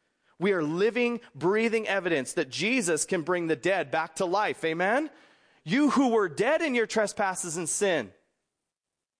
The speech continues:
he made alive through Christ. We were dead. Everyone around us knew it. We stunk, just like Lazarus, just in different ways.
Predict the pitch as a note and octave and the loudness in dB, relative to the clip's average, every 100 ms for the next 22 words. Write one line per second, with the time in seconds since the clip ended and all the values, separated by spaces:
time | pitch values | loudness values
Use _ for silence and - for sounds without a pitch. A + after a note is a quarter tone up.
0 | _ F3+ F#3 F#3 F3 D#3+ D#3+ D3+ B2 - | _ -4 0 0 0 0 0 0 -2 -6
1 | - - _ _ - D#3 - D#3 B2+ G#2 | -16 -20 _ _ -4 -4 -2 -2 -2 -4
2 | - - _ _ _ - A3 G#3 F3+ A3+ | -12 -14 _ _ _ -2 0 2 2 0
3 | G#3+ B2 _ _ _ _ _ _ _ _ | 0 -6 _ _ _ _ _ _ _ _
4 | C#3+ D#3 C#4+ C#4+ G3+ D#3 B2+ B2 A2+ G2+ | -6 -4 -2 0 0 -2 -6 -6 -6 -6
5 | F#3 _ _ _ _ _ _ _ _ _ | -10 _ _ _ _ _ _ _ _ _
6 | _ _ _ _ _ _ _ _ _ _ | _ _ _ _ _ _ _ _ _ _
7 | _ D#3 B3 - - D3+ G3 - - _ | _ -6 -4 -4 -2 -2 -4 -8 -20 _
8 | _ _ _ _ _ _ - E3+ A3 G#3+ | _ _ _ _ _ _ -12 -4 -4 -2
9 | D3+ C3 - F3 - - - D3+ D3+ G#3 | -2 -2 -2 -6 -6 -12 -12 -10 -10 -8
10 | F3 C3 D#3 - | -4 -4 -4 -8